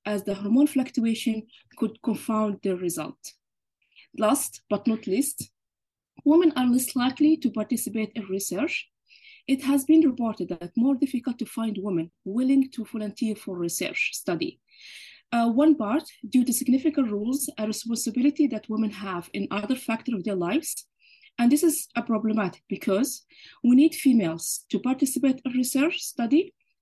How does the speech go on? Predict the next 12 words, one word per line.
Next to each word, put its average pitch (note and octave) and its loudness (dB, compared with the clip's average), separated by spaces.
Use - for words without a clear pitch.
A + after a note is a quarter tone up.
to B3+ 2
have A#3+ -2
more C4 4
insight A#3 -2
into A3+ -4
how A#3+ -4
heart A#3 -4
disease A3 -4
manifested G#3+ -4
differently G#3 -6
in F3+ -6
women. - -10